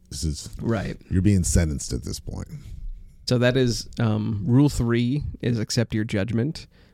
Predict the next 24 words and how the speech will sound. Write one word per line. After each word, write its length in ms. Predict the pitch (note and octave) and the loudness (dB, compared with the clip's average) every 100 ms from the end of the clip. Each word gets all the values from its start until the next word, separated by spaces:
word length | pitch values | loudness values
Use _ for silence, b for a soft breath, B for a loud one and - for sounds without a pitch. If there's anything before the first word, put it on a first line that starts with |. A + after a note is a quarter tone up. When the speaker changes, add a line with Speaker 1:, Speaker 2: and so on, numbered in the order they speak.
| - | 0
Speaker 2:
"We're 160 | A#2+ | 6
not 300 | A#2 A2+ A#2 | 8 6 4
here 260 | - - A2+ | 0 2 2
to 160 | G#2+ A#2+ | 4 4
debate 300 | A2 A2+ F#2 | 6 2 4
broad 280 | A#2 A2 | 2 4
views" 400 | A2 A2 G2+ A#2 A2 | 2 2 2 2 0
is 120 | G#2+ | 0
the 80 | G#2+ | 2
very 240 | G#2+ A2+ | 2 2
first 220 | - A2+ | 0 0
sentence 220 | - A2 A#2 | 0 -2 -2
in 60 | |
that 120 | A2+ F#2+ | -2 -2
rule. 380 | G#2+ G2 B2 - B B B B B B B - | 0 0 -2 -4 B B B B B B B 0
Um, 540 | A2 G#2 G2 F2 D2+ | 2 2 0 2 4
Speaker 1:
No 160 | E2 F#2 | 8 10
Speaker 2:
there's 140 | F#2+ | 10
Speaker 1:
yeah 220 | E2 D#2+ | 8 8
buts. 580 | C#2 C2 C2 A1 - - - - - | 6 4 2 0 -4 -4 -8 -12 -4
Speaker 2:
Yeah, 260 | A#2 D2+ - | -2 -2 -4
no 240 | G#2 G2+ | -2 0
yeah 180 | A2 G#2+ | 2 2
buts. 440 | A2 E2 - - | 0 -2 -4 -10